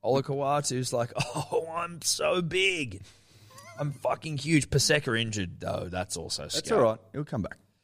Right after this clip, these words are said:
Speaker 1: Syndesmosis.
Speaker 2: Is he done for the season?
Speaker 1: I hope not, but it was a syndesmosis was what Des was, uh, pontificating, I think, in the, uh,
Speaker 2: Sure.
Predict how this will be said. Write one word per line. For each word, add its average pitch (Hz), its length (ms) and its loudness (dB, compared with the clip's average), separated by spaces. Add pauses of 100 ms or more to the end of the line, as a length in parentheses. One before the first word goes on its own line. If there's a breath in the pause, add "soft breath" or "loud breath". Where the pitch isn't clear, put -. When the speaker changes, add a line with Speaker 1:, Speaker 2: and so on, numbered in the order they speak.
(160)
Speaker 1:
Syndesmosis. 98 1040 0
Speaker 2:
Is 107 80 -6
he 107 80 -8
done 120 140 2
for - 80 -12
the - 40 -12
season? 107 300 2 (500)
Speaker 1:
I 104 80 0
hope - 240 4
not, 104 180 -4 (140)
but 104 100 -2
it 101 40 -2
was 98 160 -4
a - 20 2
syndesmosis 87 760 -2
was 80 120 -10
what 85 180 -6
Des 87 240 -8
was, - 320 -4
uh, 50 460 -6 (1080)
pontificating, 87 880 -4
I 80 60 -8
think, 80 320 -12
in 80 160 -10
the, 78 200 -8
uh, 73 180 -8 (200)
Speaker 2:
Sure. 82 380 -4